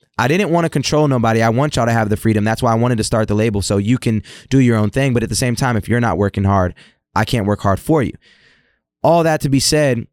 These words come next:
Indie Amplify is something that, like, I don't have to babysit anybody. I don't have to be there for you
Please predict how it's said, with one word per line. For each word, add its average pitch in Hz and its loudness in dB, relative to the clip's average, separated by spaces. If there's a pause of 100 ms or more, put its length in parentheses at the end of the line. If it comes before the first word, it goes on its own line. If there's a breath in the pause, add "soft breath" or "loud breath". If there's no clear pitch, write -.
Indie 156 2
Amplify 123 0 (880)
is 123 0
something 131 0
that, 120 0
like, 113 0 (120)
I 107 0
don't 131 2
have 151 0
to 147 0
babysit 113 0
anybody. 104 2 (280 loud breath)
I 113 0
don't 127 0
have 135 0
to 127 2 (960 loud breath)
be 147 2
there 131 0
for 143 2
you 131 4